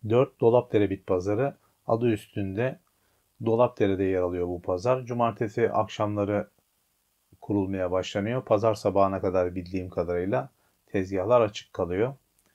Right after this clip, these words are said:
Ben şahsen uzakta kaldığım için bu pazara sadece bir kez gittim. Beş, Avcılar Bit Pazarı. Bu pazar Ambarlı Semt Pazarı'nın olduğu yerde kuruluyor. Ben iki defa gittim şahsen. İkisinde de öğleden sonraydı.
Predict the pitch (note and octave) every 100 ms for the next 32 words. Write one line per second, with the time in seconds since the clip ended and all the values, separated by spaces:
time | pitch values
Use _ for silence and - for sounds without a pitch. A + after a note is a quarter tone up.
0 | _ _ _ _ _ G#2 A2+ A2+ G#2+ -
1 | A#2 G#2+ - A#2 A2+ - - - A#2+ G#2+
2 | G2 - G#2+ G#2+ G2+ A2 G#2+ - G2 F#2+
3 | F#2+ F2+ G#2+ A#2+ G2+ - - - - A2
4 | F2+ G2+ G2+ G2 G2 F2 E2+ _ G#2+ B2
5 | _ _ _ _ _ _ _ _ _ _
6 | _ _ - G#2+ A#2+ - A#2 A2+ G#2+ G2+
7 | F#2 - F#2+ F2 A2+ C3+ C3 B2+ A#2+ G#2
8 | A#2+ B2+ - _ _ _ - A2 A#2 A#2+
9 | A#2+ A#2+ - B2+ B2+ _ _ - A2 -
10 | - A2 A2 G#2+ A#2+ A#2+ A2 A2+ A2 G2+
11 | F2+ F#2 - G2 F#2 F#2+ A#2 C3+ _ _
12 | _ _ _ _ _ _ _ _ - A#2+
13 | B2 A#2 A#2+ A2+ G#2+ F#2+ F#2 - F#2 F2+
14 | F#2+ - A2 G#2 - A2 G#2+ G#2+ G#2 G2+
15 | G#2+ G#2+ - F2+ F2 F2 A#2+ B2+